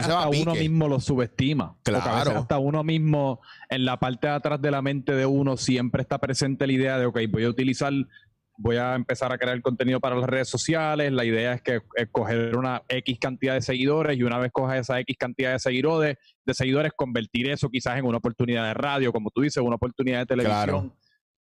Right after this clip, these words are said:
Speaker 2: Pero a mí me, y, y yo he tenido la, la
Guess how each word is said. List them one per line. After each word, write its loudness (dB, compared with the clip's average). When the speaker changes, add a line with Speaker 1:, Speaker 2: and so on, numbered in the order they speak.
Speaker 2:
Pero 2
a 0
mí 2
me, 2
y, -2
y 0
yo 2
he 0
tenido 2
la, 0
la 2